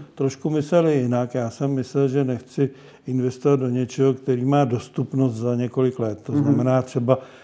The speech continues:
Speaker 1: typicky fondy rizikového kapitálu, kde investuješ peníze a dostaneš něco zpátky, část po pěti letech a ten fond se uzavře třeba po deseti letech.
Speaker 2: Jo.
Speaker 1: To je věc, kterou nemůžeš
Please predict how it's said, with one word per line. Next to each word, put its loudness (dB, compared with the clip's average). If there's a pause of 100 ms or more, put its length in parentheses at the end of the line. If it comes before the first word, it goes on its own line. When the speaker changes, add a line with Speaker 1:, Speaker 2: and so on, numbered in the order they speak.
(220)
Speaker 1:
typicky 4
fondy 0
rizikového 4
kapitálu, 0
kde -2 (560)
investuješ 4
peníze 2
a -2
dostaneš 2
něco -2
zpátky, 0 (420)
část 2
po 0
pěti 2
letech 2
a -2 (420)
ten 2
fond 0
se -2
uzavře 2
třeba -2
po -2
deseti 0
letech. -2 (140)
Speaker 2:
Jo. -6 (280)
Speaker 1:
To 4
je 10
věc, 6
kterou 2
nemůžeš 4